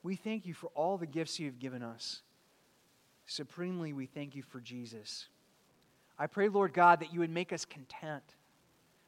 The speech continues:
that we would not be like King Saul, who was completely destroyed by his envy for David, but may we have peace in our hearts by your Spirit.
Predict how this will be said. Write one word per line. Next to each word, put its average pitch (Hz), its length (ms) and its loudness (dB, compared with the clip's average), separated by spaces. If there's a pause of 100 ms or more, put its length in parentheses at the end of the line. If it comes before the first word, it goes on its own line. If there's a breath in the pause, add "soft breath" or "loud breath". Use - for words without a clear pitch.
that 156 120 0
we 196 140 2
would 190 160 6
not 190 240 4
be 208 100 0
like 180 220 4
King 190 260 -6
Saul, 196 420 4
who 160 120 -8
was 151 160 -4
completely 185 800 -6 (400 soft breath)
destroyed 208 960 -2 (240 soft breath)
by 156 140 2
his 151 260 -2
envy 208 400 -4
for 175 160 -8
David, 135 500 -2 (1160)
but 123 140 -6
may 160 180 0
we 175 140 -2
have - 260 -2
peace 214 440 -8
in 180 140 -6
our 151 120 -4
hearts 139 600 -4 (320 soft breath)
by 131 140 0
your 131 160 -2
Spirit. 117 560 -8